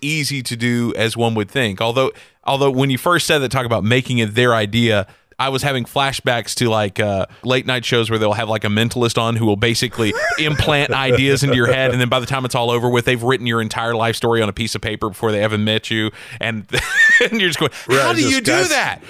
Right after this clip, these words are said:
Speaker 2: Right,
Speaker 1: <laughs> And
Speaker 2: yes,
Speaker 1: it's because
Speaker 2: and it's
Speaker 1: they know
Speaker 2: creepy.
Speaker 1: how to use words, and they know
Speaker 2: Right.
Speaker 1: how powerful those words are, and in very subtle ways. And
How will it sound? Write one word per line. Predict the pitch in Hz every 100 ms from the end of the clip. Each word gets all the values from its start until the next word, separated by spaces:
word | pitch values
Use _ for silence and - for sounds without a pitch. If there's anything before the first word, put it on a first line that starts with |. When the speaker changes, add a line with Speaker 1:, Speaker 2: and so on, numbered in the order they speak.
| -
Speaker 2:
Right, | 156 165 - 220
Speaker 1:
<laughs> |
And | 127
Speaker 2:
yes, | 170 262 214
Speaker 1:
it's | 208
because | 202
Speaker 2:
and | 208
it's | 147
Speaker 1:
they | 165
know | 160 285 147
Speaker 2:
creepy. |
Speaker 1:
how | 151
to | 147
use | 143 143 135
words, | 143 247 160 117 113 - - - -
and | 120
they | 131 135
know | 139
Speaker 2:
Right. | 90 90 104
Speaker 1:
how | 135
powerful | 170 185 147 123
those | 120 113
words | 117 113 104
are, | 107 104 - - -
and | 120
in | 120
very | 113 123
subtle | 113 - 127 110 107
ways. | 139 113 110
And | 113 110